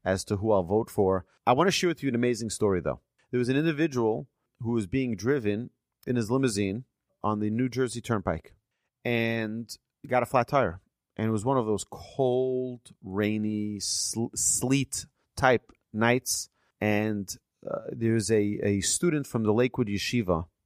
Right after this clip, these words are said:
a married, young married man, who was driving and sees a hazard lights on for this car on the side of the road. So he pulls over, figures, "I can help out another human being," doesn't know who it is, pulls over, and he asks the driver, "How can I help?" He says, "We got a flat tire."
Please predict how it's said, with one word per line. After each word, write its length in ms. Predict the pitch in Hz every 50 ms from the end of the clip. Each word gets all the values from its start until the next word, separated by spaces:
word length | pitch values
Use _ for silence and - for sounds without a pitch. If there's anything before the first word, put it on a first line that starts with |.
| _ _ _ _ _ _ _ _ -
a 80 | - 80
married, 360 | 95 107 117 117 123 127 113
young 200 | 113 123 127 120
married 320 | 117 113 110 110 107 95
man, 340 | 92 98 90 90 98 120 135 - _ _ _ _ _
who 160 | - 110 117
was 160 | 113 110 98 85
driving 420 | 101 117 107 107 104 95 110 110
and 80 | 110 101
sees 640 | - - - 160 170 139 120 120 - - - - -
a 320 | 123 113 110 113 113 113 -
hazard 460 | 117 113 135 143 147 127 131 123 107
lights 300 | 110 101 101 98 - 110
on 260 | 101 95 98 98 104
for 200 | - - - 101
this 160 | 95 92 -
car 320 | - - 98 92 90 90 101
on 40 |
the 60 | 101 92
side 240 | - - 90 90
of 60 | 107 110
the 100 | 113 101
road. 260 | 90 80 82 95 -
So 120 | - 113
he 80 | 107 -
pulls 320 | - - 143 151 135 110
over, 340 | 104 92 87 82 87 87 98 - _ _ _ _ _ _ _ _ _ _ _ _
figures, 300 | - 120 107 113 107 -
"I 60 | 107
can 120 | - - 101
help 220 | 98 113 117 117
out 120 | 120 113 107
another 280 | 104 104 107 98 107
human 280 | 98 98 113 110 110 104
being," 340 | 92 98 92 90 98 113 - _ _ _ _
doesn't 200 | - 110 113 135
know 140 | 151 147 139
who 180 | 120 110 104 101
it 60 | 90
is, 320 | 82 80 78 - - - - _ _ _ _ _
pulls 200 | - 139 135 131
over, 420 | 120 117 117 117 123 156 180 262 - _ _ _ _ _ _ _ _ _ _ _ _ _ _
and 220 | 92 95 98 95
he 160 | 95 95 110
asks 300 | 120 120 110 - - -
the 100 | - 113
driver, 320 | 92 110 147 151 143 131 117
"How 140 | 107 104 101
can 160 | - - 110
I 40 | 123
help?" 180 | 147 151 -
He 40 | 117
says, 180 | - - 110 101
"We 80 | 98
got 140 | 90 101 90
a 40 | 87
flat 300 | - - 98 90 85 -
tire." 460 | - 139 143 143 139 135 131 127